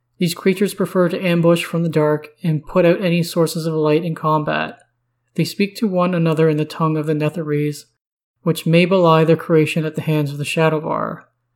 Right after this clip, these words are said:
The stats and further lore for the Umbral Gloom can be found in Dragon Magazine issue three hundred and fifty-three. Death giants, at least as the Forgotten Realms are concerned, are evil giants who long ago sold their souls to the negative energy plane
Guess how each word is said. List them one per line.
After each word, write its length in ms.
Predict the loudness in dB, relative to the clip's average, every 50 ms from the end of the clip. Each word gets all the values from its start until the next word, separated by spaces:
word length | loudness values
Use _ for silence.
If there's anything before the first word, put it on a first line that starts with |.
| _ _ -6
The 80 | -6
stats 440 | -6 -4 0 0 2 2 2 0 0
and 160 | -2 -4 -2
further 260 | -2 -2 -2 0 0 2
lore 380 | 2 4 4 4 4 2 0
for 180 | -4 -6 -8 -6
the 80 | -4
Umbral 340 | -2 -2 0 0 0 0 0
Gloom 480 | -2 -2 0 0 2 2 0 0 -2 -4
can 140 | -4 -4 -4
be 100 | -4 -4
found 360 | -4 -4 -2 -2 -2 -4 -4
in 360 | -4 -4 -2 -2 -2 -4 -8 _ _ _
Dragon 440 | -2 2 4 4 4 4 0 0 0
Magazine 480 | 0 0 0 0 0 0 -2 -2 -2 -2
issue 560 | -4 -4 -4 -4 -4 -4 -2 -2 -4 -6 -8 _ _ _ _ _ _
three 160 | -2 0 0
hundred 500 | 2 2 2 2 2 2 4 2 2 2
and 160 | 0 -4 -6 -2
fifty-three. 960 | 0 0 0 0 -2 -6 -10 -8 -6 -4 -2 -2 -2 -2 -4 -6 -10 -14 _ _ _ _ _ _ _ _ _ _ _ _ _ _ _ _ _ _
Death 260 | 0 0 0 0 -2 -2
giants, 380 | 0 2 4 4 4 2 0
at 140 | -2 -6 -4
least 200 | -4 -4 -2 -2
as 140 | -4 -4 -4
the 80 | -6
Forgotten 420 | -6 -6 -4 0 0 2 2 2 2
Realms 300 | 2 2 2 2 0 -2
are 60 | -4
concerned, 560 | -4 -6 -8 -6 -4 -4 -4 -2 -2 -2 -2
are 100 | -4 -4
evil 300 | -4 -4 -2 0 0 0
giants 480 | 2 2 2 2 2 2 0 -2 -6 -6
who 140 | -4 -2 0
long 260 | 2 2 2 2 2
ago 300 | 2 4 4 4 4 2
sold 340 | -2 -4 -2 0 0 2 0
their 100 | -2 -4
souls 480 | -4 -4 -2 0 2 2 2 0 -2
to 140 | -4 -6 -4
the 80 | -2 -2
negative 400 | 0 0 0 0 -2 -4 -2 -2
energy 340 | -2 -2 -2 -2 -4 -6
plane 540 | -8 -8 -6 -4 -4 -2 -2 -2 -4 -6 -8